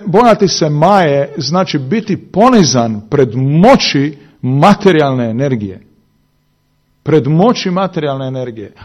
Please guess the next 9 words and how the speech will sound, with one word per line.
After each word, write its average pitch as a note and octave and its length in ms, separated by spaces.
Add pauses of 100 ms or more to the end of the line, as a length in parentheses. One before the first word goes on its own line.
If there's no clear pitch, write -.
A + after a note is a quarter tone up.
Ali C#3+ 240
kad D#3+ 200
jednom A3+ 400
uplovite F3 600
duboko D#3 480
u C3 60
taj A#2+ 180
duhovni C3 460
život, A2+ 400